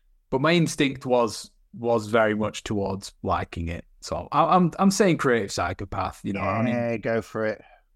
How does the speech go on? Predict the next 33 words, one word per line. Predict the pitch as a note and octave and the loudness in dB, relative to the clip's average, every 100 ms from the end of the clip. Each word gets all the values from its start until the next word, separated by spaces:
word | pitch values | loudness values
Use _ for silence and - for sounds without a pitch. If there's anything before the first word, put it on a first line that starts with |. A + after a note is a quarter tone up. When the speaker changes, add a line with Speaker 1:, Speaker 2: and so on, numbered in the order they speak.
| _ _ - | _ _ 4
Speaker 1:
and | F#3+ | 6
not | G3+ D3 | 6 4
just, | C#3 - - _ _ _ _ _ _ _ _ _ _ _ _ _ _ _ _ _ _ - | 0 -2 -12 _ _ _ _ _ _ _ _ _ _ _ _ _ _ _ _ _ _ 0
not | E3+ C#3 C3 | 2 2 2
just | E3 E3 | 2 2
for | C#3+ | 2
my | C3+ | 4
own | C#3+ C#3 | 4 2
opinion, | C3 D3+ F#3 D#3+ | 0 0 0 -2
which | D3 | -2
I, | F3 G3+ C#3 | 0 2 0
I | |
usually | D#3 G#3 F3 C#3+ B2 | 2 2 2 2 0
like | A2 A2+ | 0 -4
to | A2 | -6
think | - G#2 G2+ - | -6 -4 -4 -8
that, | G2 - _ _ _ | -10 -12 _ _ _
you | - - | -10 -6
know, | F#2 | -2
I'm, | G2 | -2
I'm | G#2+ G#2+ - _ _ - | -2 -6 -10 _ _ -4
pretty | G#2 G#2 | -2 -2
capable | A2 G2 - G2+ G2 | -2 -2 -2 -4 -4
of, | F2+ - _ - | -6 -14 _ -10
of | G2+ | -10
forming | - A2 A2 G#2 | -2 0 0 0
it, | G2 - | -2 -4
my | G2+ | -2
own | G2 G2 | -2 -2
opinion. | - G2 F#2+ F#2+ _ _ _ _ | -4 -6 -6 -8 _ _ _ _
But, | B2+ C3+ D#3 E3 - | 2 4 4 0 -2
uh, | C3+ B2 B2+ B2 A#2 - _ _ _ | -2 0 -2 -2 -6 -8 _ _ _
<laughs> | _ | _